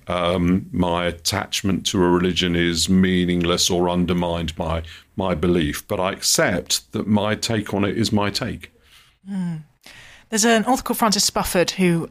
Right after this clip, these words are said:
Speaker 2: um, I love and has, I've spoken to for The Sacred, and he t-, he wrote a book called Unapologetic,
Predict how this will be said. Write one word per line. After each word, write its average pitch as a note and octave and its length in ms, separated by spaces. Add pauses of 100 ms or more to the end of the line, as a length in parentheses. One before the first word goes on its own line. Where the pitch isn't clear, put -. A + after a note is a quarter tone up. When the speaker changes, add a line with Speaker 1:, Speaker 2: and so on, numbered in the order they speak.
Speaker 2:
um, D#3 420 (760)
I E3+ 80
love A3+ 240
and F#3 140
has, E3+ 260 (340)
I've - 140
spoken - 480
to - 80
for - 80
The F3 60
Sacred, F#3+ 360
and F3 120
he G#3 120
t-, - 140 (320)
he G#3 60
wrote A3+ 200
a - 40
book - 160
called F#3 120
Unapologetic, F3+ 920